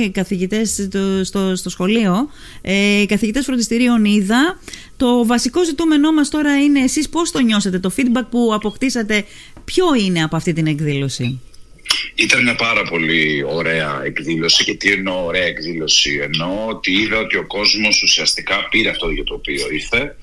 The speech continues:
Speaker 1: Μμμ.
Speaker 2: Ε, είπατε ότι είδατε νέο κόσμο. Προφανώς, ε, αυτή η εκδήλωση τα παιδιά αφορά, στα παιδιά αφορά. Όλοι εμείς, ξέρετε, είμαστε απλά για να βοηθήσουμε τα παιδιά σε αυτή τη διαδικασία.
Speaker 1: Ναι.
Speaker 2: Οι καθηγητές, οι γονείς,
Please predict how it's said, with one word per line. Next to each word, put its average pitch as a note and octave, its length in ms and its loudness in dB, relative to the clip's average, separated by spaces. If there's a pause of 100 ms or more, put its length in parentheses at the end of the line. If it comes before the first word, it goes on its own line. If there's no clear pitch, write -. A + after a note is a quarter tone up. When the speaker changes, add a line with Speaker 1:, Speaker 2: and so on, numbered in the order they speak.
Speaker 1:
Μμμ. F#3 360 0
Speaker 2:
Ε, - 60 2 (480)
είπατε A2 300 -2
ότι G#2+ 100 0
είδατε A2 300 0
νέο A2 180 -2
κόσμο. A#2 340 -2
Προφανώς, B2 800 -2
ε, - 380 0
αυτή - 180 -2
η - 20 4
εκδήλωση B2 640 0
τα A2+ 100 -4
παιδιά G2+ 300 -2
αφορά, E2+ 420 -6
στα - 160 -8
παιδιά F#2 260 -4
αφορά. E2+ 320 -6
Όλοι G2+ 160 -2
εμείς, G2 260 -2
ξέρετε, F2 300 -4
είμαστε F2 200 -6
απλά F#2+ 140 -2
για F#2+ 80 0
να E2 60 -4
βοηθήσουμε D#2 440 -2
τα - 80 -6
παιδιά D2+ 240 -4
σε - 100 -6
αυτή - 80 -16
τη - 60 -12
διαδικασία. E3 680 -4
Speaker 1:
Ναι. F#3 240 0
Speaker 2:
Οι - 40 2
καθηγητές, G2+ 880 -2
οι - 40 -2
γονείς, - 640 0